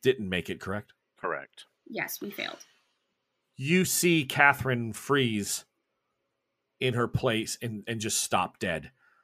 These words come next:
Speaker 1: Sid and Ella, Sid doesn't move. Ella starts running. Sid just stands there.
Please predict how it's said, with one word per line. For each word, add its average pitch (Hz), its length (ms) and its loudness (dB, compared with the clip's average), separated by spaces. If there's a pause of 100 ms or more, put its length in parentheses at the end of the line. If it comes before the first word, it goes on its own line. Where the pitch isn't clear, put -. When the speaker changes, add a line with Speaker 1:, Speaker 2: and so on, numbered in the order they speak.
(140)
Speaker 1:
Sid 147 600 4 (600)
and 117 320 2
Ella, 113 440 6 (800)
Sid - 280 4
doesn't 131 260 4
move. 120 380 2
Ella 131 180 10
starts 110 260 4
running. 80 360 -2 (1080)
Sid - 220 2
just 131 200 2
stands 110 320 0
there. 73 240 -10